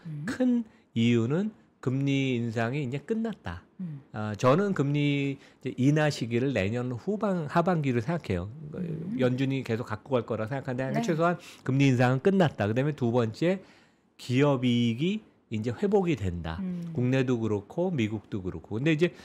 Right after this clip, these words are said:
Speaker 2: 주가를 결정하는 여러 가지 요소가 있지만 가장 중요한 것은 기업 이익과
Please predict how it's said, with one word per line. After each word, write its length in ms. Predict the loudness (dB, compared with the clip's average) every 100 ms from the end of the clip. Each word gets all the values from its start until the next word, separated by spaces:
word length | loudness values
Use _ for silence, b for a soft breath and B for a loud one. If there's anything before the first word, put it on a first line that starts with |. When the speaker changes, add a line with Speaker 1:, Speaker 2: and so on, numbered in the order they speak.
| B -6
Speaker 2:
주가를 520 | -6 4 6 8 8
결정하는 560 | 6 4 0 0 0
여러 200 | 2 4 2
가지 180 | 2 2
요소가 320 | 0 0 0
있지만 260 | -2 -8
가장 380 | -8 -4 -2 0
중요한 320 | -2 -2 -2
것은 240 | -4 -6 -4
기업 280 | 0 0 2
이익과 540 | -2 -4 0 0